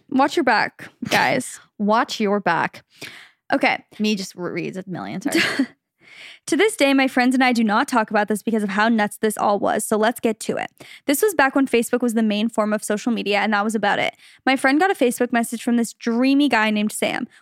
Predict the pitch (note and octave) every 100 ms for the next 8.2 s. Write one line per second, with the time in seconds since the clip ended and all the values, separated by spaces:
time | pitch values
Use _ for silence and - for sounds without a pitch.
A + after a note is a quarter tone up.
0 | - C4+ D#4+ F#4 E4 - C#4+ - A#3+ A3+
1 | A3 C#4+ C#4 G#3+ G#3 - - G#3+ B3 C#4+
2 | - A#3 B3 A3 G#3+ A3 G#3+ G#3+ A#3+ -
3 | A3 G3+ - G#3+ B3+ - E4+ B3 A#3 A#3
4 | A3+ G#3 A#3+ A#3+ - G3+ G#3 A3 - G#3+
5 | A3 A#3 G3+ A3 A#3 - - - - -
6 | C#4 D4+ F4+ G4 D4 A#3 A#3 A3+ A#3 A#3
7 | - D#4 D4+ A#3 G#3 C4 F#4 A3 F#3+ F#2+
8 | F#2+